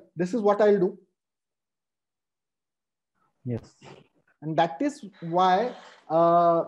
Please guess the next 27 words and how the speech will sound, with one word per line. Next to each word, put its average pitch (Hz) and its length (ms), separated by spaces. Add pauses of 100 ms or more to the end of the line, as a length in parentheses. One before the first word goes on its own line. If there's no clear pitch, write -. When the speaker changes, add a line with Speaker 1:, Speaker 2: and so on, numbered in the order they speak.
Speaker 1:
data 180 260
scientists 202 760
are 185 200
hired 185 640 (320)
in 175 340
Walmart, 170 960 (520)
Flipkart. 175 720 (840)
Obviously, 294 520
they 190 280
do 247 220
a 220 120
lot 220 140
of 240 140
work, 226 220
but 175 200
this 185 160
is 233 100
also 196 240
one 165 200
of 156 140
the 156 80
things, - 360 (600)
right? 180 360 (300)
You 185 120
will 233 280
be 202 60
working 175 480